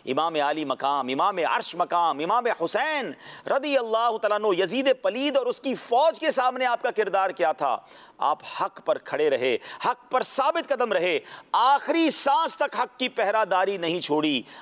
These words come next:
Allahu Akbar۔ Imam Hussein نے یہ پورے معاملے میں ہمیں یہ سکھایا ہے کہ یزید پلید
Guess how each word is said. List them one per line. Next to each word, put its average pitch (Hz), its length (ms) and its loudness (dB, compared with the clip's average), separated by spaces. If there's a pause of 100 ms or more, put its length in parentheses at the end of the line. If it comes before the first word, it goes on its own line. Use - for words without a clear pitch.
Allahu 151 240 0
Akbar۔ 160 580 2 (260)
Imam 160 280 0
Hussein 175 520 0
نے 208 120 2
یہ 185 120 0 (140)
پورے 254 460 4 (240)
معاملے 202 420 0
میں 190 100 0
ہمیں 185 140 2
یہ 190 120 2
سکھایا 160 540 0
ہے 147 200 2 (280)
کہ - 80 0
یزید 190 480 2 (280)
پلید 262 440 0